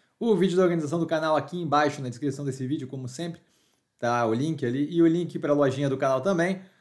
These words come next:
Eu começo com um disclaimer: o que eu falo aqui nada mais é do que a minha opinião sobre investimento. A forma como eu invisto não é,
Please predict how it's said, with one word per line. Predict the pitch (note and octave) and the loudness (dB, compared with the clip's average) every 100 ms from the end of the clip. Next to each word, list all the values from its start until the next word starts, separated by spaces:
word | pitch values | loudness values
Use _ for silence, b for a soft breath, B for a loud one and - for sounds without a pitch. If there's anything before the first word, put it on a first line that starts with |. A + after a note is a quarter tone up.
| B | B
Eu | - F#3+ | 2 2
começo | F#3+ F3+ D#3+ | 4 2 2
com | |
um | E3+ | -4
disclaimer: | - F#3+ F#3 E3+ | -4 0 2 2
o | |
que | E3 | 0
eu | |
falo | - D#3+ | 2 2
aqui | D#3 | 2
nada | D#3+ D3 | -2 0
mais | C#3+ C3 | 0 2
é | D3 | 2
do | |
que | B2+ | 0
a | |
minha | C#3+ C#3+ | -6 -6
opinião | C#3+ D3 C3+ | -4 -4 -2
sobre | - D3 | -6 -6
investimento. | C#3 C3+ D3 D#3+ D#3+ b b b b | -6 -6 -2 -2 -4 b b b b
A | F#3+ | 4
forma | F#3 F#3 E3 | 4 2 2
como | D#3+ D#3+ | 2 -2
eu | D#3+ | -2
invisto | C3 D#3 - E3+ | 0 -2 -2 -4
não | D3+ | 0
é, | C3+ C3+ | 0 -2